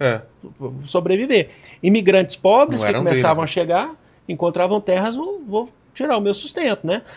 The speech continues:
Speaker 2: É, os imigrantes, muitos deles vindo da, da Itália, da Alemanha,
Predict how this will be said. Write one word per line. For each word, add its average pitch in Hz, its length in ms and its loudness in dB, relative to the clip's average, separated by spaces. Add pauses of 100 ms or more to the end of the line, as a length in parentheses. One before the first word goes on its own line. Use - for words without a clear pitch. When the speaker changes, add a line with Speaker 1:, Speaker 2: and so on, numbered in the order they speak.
(160)
Speaker 2:
É, 113 220 -6
os 110 120 -4
imigrantes, 147 420 0
muitos 151 320 -2
deles 135 300 2
vindo 135 260 -2
da, 123 260 -2
da 117 100 -6
Itália, 156 540 0
da 131 80 -4
Alemanha, 147 540 0